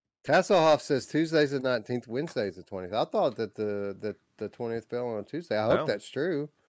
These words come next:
Speaker 1: Let's see here. It is on the, it is on a Wednesday, Roots. That, that's absolutely true. Thank you. Um,
Speaker 2: Yeah, so that makes
Speaker 1: thank
Speaker 2: it
Speaker 1: you,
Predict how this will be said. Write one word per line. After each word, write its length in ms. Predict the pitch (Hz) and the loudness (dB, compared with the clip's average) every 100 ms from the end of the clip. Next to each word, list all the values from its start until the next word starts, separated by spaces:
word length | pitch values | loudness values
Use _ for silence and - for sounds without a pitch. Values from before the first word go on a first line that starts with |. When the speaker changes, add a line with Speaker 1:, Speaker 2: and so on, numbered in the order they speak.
| _ _ _ _ _ _ _ _ _ _ _ _ _ _ _ _ _ - | _ _ _ _ _ _ _ _ _ _ _ _ _ _ _ _ _ -20
Speaker 1:
Let's 240 | 104 - | -20 -14
see 160 | 131 135 | -12 -10
here. 340 | 113 95 85 _ _ _ _ _ _ _ _ _ _ _ _ _ _ _ _ - | -10 -12 -14 _ _ _ _ _ _ _ _ _ _ _ _ _ _ _ _ -6
It 140 | 135 | 2
is 260 | 196 220 208 | 4 4 4
on 140 | 175 | 4
the, 120 | 135 117 127 | 2 -2 -2
it 140 | 139 | 0
is 160 | 185 208 | 0 0
on 120 | 190 | 0
a 60 | |
Wednesday, 420 | 123 110 92 104 92 | 0 -2 -4 -6 -6
Roots. 300 | 90 107 - | -6 -10 -6
That, 200 | 120 117 | -8 -6
that's 260 | 120 110 | -10 -6
absolutely 580 | 123 131 - 135 156 143 | -4 -4 -6 -8 -8 -8
true. 280 | - 196 151 | -6 -4 -4
Thank 400 | - 165 220 220 | 0 0 0 0
you. 360 | 185 123 92 - _ _ _ _ _ _ - | 2 2 -2 -8 _ _ _ _ _ _ -12
Um, 400 | 107 101 92 90 90 _ | -6 -6 -6 -12 _ _
Speaker 2:
Yeah, 240 | 87 120 131 _ | -4 -4 -6 _
so 100 | - | -6
that 100 | 104 | -4
makes 200 | 120 131 | -2 -2
Speaker 1:
thank 40 | 143 | -2
Speaker 2:
it 60 | |
Speaker 1:
you, 100 | 107 | -4